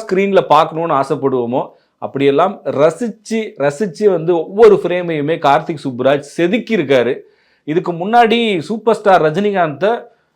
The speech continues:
இந்த டிகேட்ல அட்டகாசமா ஸ்க்ரீன்ல காமிச்சது அப்படின்னா கார்த்திக் சுப்புராஜ் தான். பேட்ட படத்துல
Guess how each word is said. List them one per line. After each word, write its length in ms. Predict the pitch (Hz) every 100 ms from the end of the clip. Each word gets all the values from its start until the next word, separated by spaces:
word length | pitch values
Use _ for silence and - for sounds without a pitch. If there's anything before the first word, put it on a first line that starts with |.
| _ -
இந்த 200 | 139 143
டிகேட்ல 640 | 196 208 269 226 233 147
அட்டகாசமா 640 | - - 233 233 226 208 208
ஸ்க்ரீன்ல 400 | - 196 196 170
காமிச்சது 500 | 165 165 165 160 143
அப்படின்னா 300 | 135 156 160
கார்த்திக் 380 | 143 147 139
சுப்புராஜ் 300 | 127 123 113
தான். 240 | 107 123 -
பேட்ட 260 | 202 262 262
படத்துல 600 | 226 202 - 214 220 -